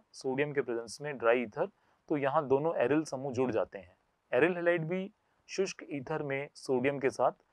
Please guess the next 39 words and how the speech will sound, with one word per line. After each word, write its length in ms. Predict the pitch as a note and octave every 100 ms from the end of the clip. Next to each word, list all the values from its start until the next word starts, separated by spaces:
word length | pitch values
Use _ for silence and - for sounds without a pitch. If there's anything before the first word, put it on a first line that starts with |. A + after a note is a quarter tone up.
| _ -
सजातीय 480 | - C3 C3 A#2 C#3+
यौगिक, 320 | A#2+ A2+ D3+
ये 140 | C3
बाइफिनाइल 560 | A2+ A#2 D#3+ D#3+ B2+ A#2
प्राप्त 340 | G#2+ G#2 -
होता 280 | G#2 F#2+ G#2
है, 100 | D3+ G#3+
दो 240 | A#2+ C#3
एरिल 200 | A#2+ B2
समूह 220 | B2 B2+ A#2
परस्पर 380 | A2+ G#2 -
जुड़ 220 | G#2+ A#2 G#2
गए, 180 | F2+ - _ _ _ -
तो 40 |
इसे 220 | C#3+ - D3
कहेंगे 300 | C#3 D3+ G#3+
फिटिक 300 | D#3+ C3+ E3+
अभिक्रिया। 480 | A2 G#2+ - F#2+ - _ _ _ _
इस 140 | D3+ C#3+
तरह 180 | E3+ D3+
से 200 | F#3 G3+ - _ _ _ _ _ _ -
वुड्स 320 | A#2 E3 F#3
अभिक्रिया 420 | F3 C#3+ B2+ C3+
में 220 | C#3 D3 A2+
दो 180 | D3+ -
alkyl 360 | B2 A#2+ C#3
halide 300 | A#2+ A#2 A2+
से 180 | G#2 D#3+ F3
उच्च 220 | D3 -
alkane 580 | D3 B2 A2 G#2 C3+ D#3
प्राप्त 280 | D3 D3 -
होता 260 | D3 C#3+ D3+
है, 160 | F3 A#3+ _ _ _
जबकि 360 | A#2+ B2 - E3+
वुड्स 320 | A#2 E3+ F#3
फिटिक 300 | - C#3+ F#3+
अभिक्रिया 420 | D#3 B2 A#2+ B2 B2+
में 220 | C3+ D3 _
एक 200 | C3+ C#3+